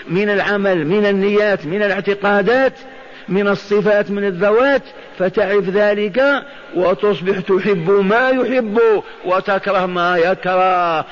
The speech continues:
وتفعل المحبوب وترك المكروه، وبذلك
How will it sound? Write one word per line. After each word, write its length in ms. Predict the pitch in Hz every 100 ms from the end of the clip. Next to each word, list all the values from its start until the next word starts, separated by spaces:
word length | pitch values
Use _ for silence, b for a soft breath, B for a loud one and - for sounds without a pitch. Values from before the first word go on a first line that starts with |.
| B
وتفعل 600 | - 175 175 170 170 165
المحبوب 680 | 170 165 160 135 170 175 165 175 165 B B
وترك 360 | 160 170 180 170
المكروه، 600 | 165 170 170 220 269 277 - B B
وبذلك 920 | 151 156 156 151 170 165 156 160 170